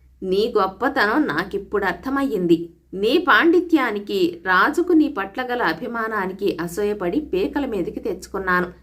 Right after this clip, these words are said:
అని తను రాజుతో ఆడిన అబద్ధం గురించి చెప్పి, "రాజుకు అసలు విషయం తెలిస్తే నా ఉద్యోగం ఓడుతుంది.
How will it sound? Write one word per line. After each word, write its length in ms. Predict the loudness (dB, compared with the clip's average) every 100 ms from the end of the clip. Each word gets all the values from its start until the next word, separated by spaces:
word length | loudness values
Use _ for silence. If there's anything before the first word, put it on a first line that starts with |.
| _ _ _ 0
అని 220 | 2 4
తను 260 | 2 0 2
రాజుతో 460 | 4 4 2 0
ఆడిన 320 | 0 0 -2
అబద్ధం 380 | -2 -2 -6 -8
గురించి 460 | -6 -6 -6 -8 -8
చెప్పి, 440 | -8 -2 0 0 -4 -18 -20 -20 _ 4
"రాజుకు 500 | 6 6 4 2 0
అసలు 360 | -2 -4 -4
విషయం 380 | -4 -6 -8 -6
తెలిస్తే 460 | -6 -6 -6 -4 -4
నా 180 | -2
ఉద్యోగం 600 | -2 -2 -2 -2 -2 -2 -2
ఓడుతుంది. 760 | 0 0 -2 0 2 0 -4